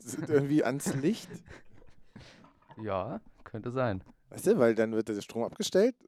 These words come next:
Speaker 1: dann stinkt es und dann kommen die Leute, "Oh, da liegt jetzt eine Leiche im Ti-,
Speaker 2: <laughs>
Speaker 1: Tiefkühler." Warum sind wir denn heute so leichenspezifisch? Warum bin ich so
Speaker 2: Ja,
Speaker 1: leichenspezifisch?
Speaker 2: Sie, ich
Speaker 1: Warum
Speaker 2: nicht.
Speaker 1: ich?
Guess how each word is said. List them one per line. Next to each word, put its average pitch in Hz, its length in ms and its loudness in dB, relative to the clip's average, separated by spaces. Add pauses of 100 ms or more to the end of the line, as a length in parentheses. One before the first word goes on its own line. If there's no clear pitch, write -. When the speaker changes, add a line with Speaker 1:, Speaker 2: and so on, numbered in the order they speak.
Speaker 1:
dann 113 180 -10
stinkt 123 400 -12
es 254 220 -8
und 113 180 -10
dann 123 140 0
kommen 127 140 -4
die 123 60 4
Leute, 107 300 4
"Oh, 98 120 -2
da 90 100 -6
liegt 80 220 -12
jetzt 87 160 -4
eine 82 100 -16
Leiche 85 360 0
im - 80 -12 (120)
Ti-, - 280 -10
Speaker 2:
<laughs> - 20 -
Speaker 1:
Tiefkühler." 85 500 -12 (3250)
Warum 127 160 -6
sind 170 160 0
wir 160 80 8
denn 117 180 2
heute 135 220 -2
so 113 100 -2
leichenspezifisch? - 840 -8
Warum 104 240 -6
bin 117 160 -4
ich 151 140 -12
so 110 100 -4
Speaker 2:
Ja, 92 60 -4
Speaker 1:
leichenspezifisch? 98 880 -10
Speaker 2:
Sie, - 280 -18
ich 92 60 -12
Speaker 1:
Warum 139 300 -8
Speaker 2:
nicht. - 20 -12
Speaker 1:
ich? - 200 -14